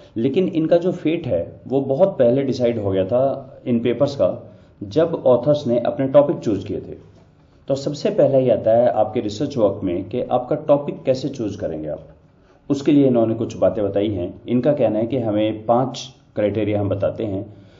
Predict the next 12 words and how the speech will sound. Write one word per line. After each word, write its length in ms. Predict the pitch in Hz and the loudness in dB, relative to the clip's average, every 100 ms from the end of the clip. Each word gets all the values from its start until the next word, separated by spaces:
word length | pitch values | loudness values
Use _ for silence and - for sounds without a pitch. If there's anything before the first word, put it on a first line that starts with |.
| _ - | _ 4
पहला 280 | 110 120 117 | 6 6 4
significance, 920 | - 101 113 120 117 117 - - - | 0 -2 -2 0 0 0 -2 -10 -4
novelty, 480 | 95 98 107 117 113 - - - - | 0 0 0 0 -2 -4 -14 -20 -6
curiosity, 800 | 110 107 120 110 107 104 - - | -4 -2 -4 -2 -2 -2 -8 -16
scope 640 | - - 117 104 104 - - | -18 -2 4 4 4 -4 0
और 100 | 104 | 0
एक्शनेबिलिटी। 600 | - 98 80 80 73 - - - _ _ _ _ - - | 0 -4 -6 -8 -10 -16 -20 -20 _ _ _ _ -20 -20
Significance 760 | - 139 185 196 131 127 127 147 | -4 -2 0 0 2 2 2 0
ये 60 | |
शुरू 240 | 135 143 147 | 0 2 2
करते 320 | 117 107 101 | 2 0 0
हैं 180 | 95 | 0